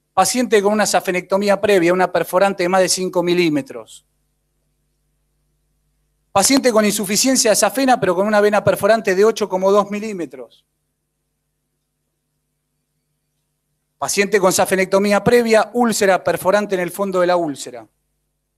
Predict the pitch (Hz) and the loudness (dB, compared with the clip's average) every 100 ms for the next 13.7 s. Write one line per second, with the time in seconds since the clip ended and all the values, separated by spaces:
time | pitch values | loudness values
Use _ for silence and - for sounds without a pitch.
0 | _ _ _ _ _ _ _ _ _ _ | _ _ _ _ _ _ _ _ _ _
1 | _ - 175 - 240 226 202 190 196 196 | _ -4 -4 -2 -2 0 0 0 -2 -4
2 | 196 202 214 214 214 240 233 220 226 233 | -4 -4 -2 -2 0 0 2 0 0 -4
3 | 214 214 196 196 165 208 208 202 185 190 | -2 0 0 0 -2 0 0 0 0 0
4 | 190 180 160 170 165 135 123 117 113 _ | -4 -8 -8 -4 -4 -4 -12 -20 _ _
5 | _ _ _ _ _ _ _ _ _ _ | _ _ _ _ _ _ _ _ _ _
6 | _ _ _ - 170 185 226 220 190 208 | _ _ _ -4 -2 -2 -2 0 0 0
7 | 208 208 202 185 180 - 226 - 202 190 | 0 0 4 4 2 0 0 2 0 0
8 | 180 185 226 214 208 - 170 180 170 165 | -2 2 2 2 0 0 -2 -2 -6 -6
9 | 185 196 185 220 220 220 220 208 _ _ | -6 -4 -2 2 2 4 0 0 _ _
10 | _ _ _ _ _ _ _ _ 160 160 | _ _ _ _ _ _ _ _ -4 0
11 | 175 190 196 196 190 - _ _ _ 160 | 2 2 0 0 -2 -2 _ _ _ -4
12 | 156 151 180 180 160 151 156 185 175 156 | -2 0 -2 0 -2 -2 -6 -4 -6 -4
13 | 156 139 127 117 110 _ | -4 -6 -8 -20 -20 _